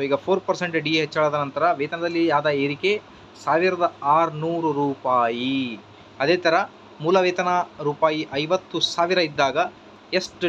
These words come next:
ಡಿ ಎ ಹೆಚ್ಚಾಗ್-, ಹೆಚ್ಚಾಗಿರುತ್ತೆ ಅನ್ನೋದರ ಬಗ್ಗೆ ನೋಡ್ತಾ ಹೋದ್ರೆ, ಎರಡು ಸಾವಿರ ರೂಪಾಯಿ ಫೋರ್ ಪರ್ಸೆಂಟ್ ಡಿ ಎ ಹೆಚ್ಚಳದ ನಂತರ ವೇತನ ಆಧಾರದ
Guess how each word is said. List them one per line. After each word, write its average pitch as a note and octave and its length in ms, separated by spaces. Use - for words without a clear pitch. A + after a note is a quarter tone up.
ಡಿ E3+ 160
ಎ - 100
ಹೆಚ್ಚಾಗ್-, E3 480
ಹೆಚ್ಚಾಗಿರುತ್ತೆ D#3 680
ಅನ್ನೋದರ D3 360
ಬಗ್ಗೆ C#3 220
ನೋಡ್ತಾ D3 260
ಹೋದ್ರೆ, D3 180
ಎರಡು F3 180
ಸಾವಿರ F3+ 280
ರೂಪಾಯಿ E3 300
ಫೋರ್ E3 160
ಪರ್ಸೆಂಟ್ D#3 300
ಡಿ C#3 80
ಎ D3 100
ಹೆಚ್ಚಳದ C#3+ 360
ನಂತರ C#3 180
ವೇತನ C#3 200
ಆಧಾರದ C3 240